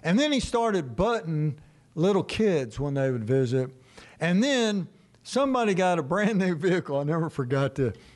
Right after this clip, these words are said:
And Billy decided to make our, our guests and our visitors brand new vehicle his mountain. <laughs> And he'd,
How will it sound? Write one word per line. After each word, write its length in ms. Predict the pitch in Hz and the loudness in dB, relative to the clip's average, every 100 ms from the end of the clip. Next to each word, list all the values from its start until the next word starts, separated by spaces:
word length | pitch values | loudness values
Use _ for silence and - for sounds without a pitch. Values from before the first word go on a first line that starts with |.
| - | -2
And 180 | 170 165 | 0 2
Billy 320 | 294 277 196 | 2 2 2
decided 560 | 165 - 185 175 175 151 | 0 0 2 2 0 0
to 80 | |
make 360 | 151 196 190 196 | 0 0 0 0
our, 200 | 170 165 131 151 | -2 -2 -8 -8
our 240 | 143 147 131 | -2 -2 -2
guests 760 | 120 120 175 214 202 - - - - - - - | -6 -2 2 2 0 -4 -10 -14 -16 -20 -20 -8
and 180 | 147 156 | -2 0
our 140 | 151 135 | 2 2
visitors 580 | 180 196 139 139 143 | 2 2 0 0 0
brand 400 | - 160 240 240 | -2 0 2 2
new 200 | 208 196 | 2 0
vehicle 680 | 139 165 165 151 151 143 127 - _ - | 0 0 0 0 0 0 -4 -16 _ -8
his 300 | - 165 143 | -2 0 0
mountain. 600 | 135 139 135 127 110 87 - - _ - | 0 2 0 -2 -4 -6 -8 -14 _ -4
<laughs> 20 | 165 - 269 226 - - - - | 0 0 2 0 -4 -12 -10 -2
And 120 | 175 | -2
he'd, 220 | 277 254 | 0 -4